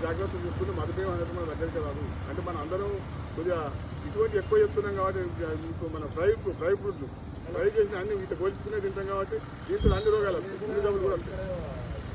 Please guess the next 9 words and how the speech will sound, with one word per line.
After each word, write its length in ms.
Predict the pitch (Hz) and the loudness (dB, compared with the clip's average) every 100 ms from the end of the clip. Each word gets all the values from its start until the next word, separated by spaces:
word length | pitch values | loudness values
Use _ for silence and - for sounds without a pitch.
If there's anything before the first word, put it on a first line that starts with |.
| - 147 | -6 -2
కాబట్టి 280 | 180 208 453 427 | -2 0 0 0
మా 80 | - - | -2 -2
ఫ్రైలు 260 | - 185 214 | 0 2 2
అనేటువంటి 320 | 202 202 202 180 | 2 0 0 -2
తక్కువ 180 | 165 180 190 | -2 0 0
చేసుకోవాలి, 420 | 160 175 170 - - - - - - - - - - | 0 0 0 0 -2 -4 -4 -4 -4 -4 -4 -4 -2
కూరగాయలు 380 | 156 190 190 170 | 0 2 2 2
ఎక్కువ 160 | 156 175 | 2 2
తినాలి. 300 | 170 165 - | 2 2 2